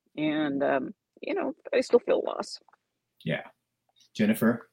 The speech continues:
Speaker 2: I wanna thank you for taking your time, and I know that's not easy for you. And also for doing that for Christy and her family, um, because that's really important. And we should, again, eleven o'clock tomorrow out at the
Speaker 1: Right.
Speaker 2: site where this happened,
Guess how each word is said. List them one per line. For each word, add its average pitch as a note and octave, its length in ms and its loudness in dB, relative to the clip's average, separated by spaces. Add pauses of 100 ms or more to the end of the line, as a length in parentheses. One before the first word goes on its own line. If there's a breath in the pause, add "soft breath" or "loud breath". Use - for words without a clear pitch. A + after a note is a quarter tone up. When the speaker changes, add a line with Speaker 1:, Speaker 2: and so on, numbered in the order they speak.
(160)
Speaker 2:
I F#3+ 40 -2
wanna G2 220 0
thank F#2+ 240 2
you F#2+ 80 0
for - 140 -4
taking F2 300 -2
your F2 80 0
time, E2 320 -2
and D2+ 80 -2
I - 20 -2
know D#2 160 0
that's D2+ 180 -2
not D2+ 160 -2
easy C#2+ 280 -2
for - 240 -6
you. B1 80 -6 (500 soft breath)
And D#2 260 0
also F2 360 2
for E2+ 160 -4
doing D#2+ 260 0
that D#2 160 0
for D#2+ 140 -6
Christy D#2+ 400 -2
and C#2+ 100 -2
her C#2+ 100 -6
family, C2+ 640 -4
um, C2+ 220 -4
because C#2+ 320 -8
that's - 220 -6
really C#2 180 -2
important. C#2 560 -6
And C#2 260 -4 (280 loud breath)
we A2+ 80 8
should, G#2 160 6
again, F#2+ 260 6
eleven F2+ 340 4
o'clock G3+ 360 4
tomorrow D3+ 540 2
out - 180 2
at - 100 -6
the F#3 80 -4
Speaker 1:
Right. - 60 0
Speaker 2:
site C#3+ 400 4 (240)
where E2 140 0
this E2+ 140 2
happened, C#2+ 520 -2